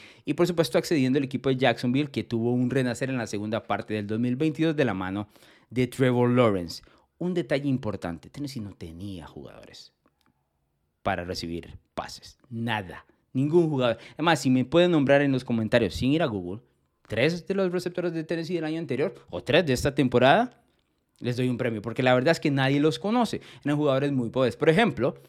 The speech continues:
el veteranísimo Robert Woods fue el jugador que tuvo más yardas por recepción, con quinientas yardas el año anterior, y Woods venía de, eh, una lesión grave de rodilla con el equipo de los Rams. El novato Treylon Burks,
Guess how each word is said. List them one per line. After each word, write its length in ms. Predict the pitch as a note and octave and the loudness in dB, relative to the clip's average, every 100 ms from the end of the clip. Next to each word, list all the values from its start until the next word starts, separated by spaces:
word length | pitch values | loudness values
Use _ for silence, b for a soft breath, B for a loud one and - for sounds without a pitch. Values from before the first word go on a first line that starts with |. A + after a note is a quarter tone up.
| b b | b b
el 140 | C3 | -2
veteranísimo 760 | C#3 D3 D#3 D3+ F#3 - A#2+ B2 | 0 2 2 2 2 -2 0 2
Robert 280 | C3+ D#3+ D#3+ | 4 4 6
Woods 280 | E3+ - | 2 2
fue 180 | - D3 | 2 4
el 60 | D#3 | 4
jugador 440 | D3 C#3 B2 C3 B B | 2 0 2 0 B B
que 140 | - | -6
tuvo 340 | C3+ D#3+ F3+ E3 | -4 2 4 4
más 380 | D3 D#3+ D3 C3 | 2 0 0 2
yardas 340 | D3 C#3 C3+ | 2 0 -4
por 140 | - | -4
recepción, 380 | A#2+ A#2 A#2 B2+ | -2 -2 -4 -4
con 200 | B2 C#3 | -2 -4
quinientas 880 | C#3 E3+ F3+ G3+ G3+ G3 F3 F3+ E3 | -2 -2 0 2 0 0 0 0 4
yardas 460 | F#3 B2+ G#2 A2+ - B B | 6 6 2 -2 -6 B B
el 160 | - E3+ | 0 2
año 220 | D#3+ E3+ | 4 2
anterior, 400 | E3 F3 D#3+ D#3 | 2 2 4 4
y 40 | |
Woods 360 | C#3+ C3+ D3 C#3+ | 2 2 0 0
venía 420 | D3 C#3+ B2+ C#3 B B B | -2 0 0 -2 B B B
de, 540 | - B2 C#3+ D#3 E3 E3 | -4 2 4 4 2 -2
eh, 220 | C3+ B2+ | -4 -4
una 220 | C3+ C3 C3 | -2 -2 0
lesión 640 | A#2+ - C#3+ C3+ A#2+ C3+ - _ - | -2 -2 0 2 0 -4 -10 _ 0
grave 300 | C3 A#2 G#2+ | 4 4 2
de 80 | G2+ | 0
rodilla 400 | A2 A2 F#2+ G2+ | 0 0 -2 -6
con 320 | - G2 G2 | -6 -8 -6
el 120 | A2+ | -8
equipo 340 | G#2+ G#2 - F#2+ | -8 -10 -8 -6
de 60 | |
los 100 | F2+ | -6
Rams. 220 | E2 D2+ - | -8 -12 -2
El 140 | D#3 | 0
novato 420 | E3 E3+ F3+ F3+ | 2 2 2 0
Treylon 380 | - E3 E3 C#3+ | -2 0 0 4
Burks, 420 | D3+ C3+ - - | 6 6 2 -16